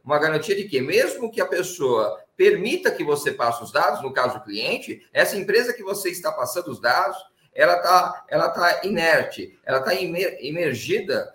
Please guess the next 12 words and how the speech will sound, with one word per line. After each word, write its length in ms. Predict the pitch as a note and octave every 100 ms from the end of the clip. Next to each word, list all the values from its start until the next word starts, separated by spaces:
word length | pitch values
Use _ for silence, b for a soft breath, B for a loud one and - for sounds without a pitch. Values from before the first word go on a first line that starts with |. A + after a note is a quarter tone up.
| -
na 140 | C#3 E3
lei 120 | F3+
de 100 | F3+
proteção 360 | D#3+ D3+ -
de 100 | C#3
dados, 220 | A#2+ A#2+ C3+
ela 80 |
tá, 240 | C#3 A3+ -
ela 100 | D3+
já 140 | F3
está 560 | F3 F3 - E3+ G3 E3+
adequada 840 | - A3 - - C#3+ B2+ G#2 -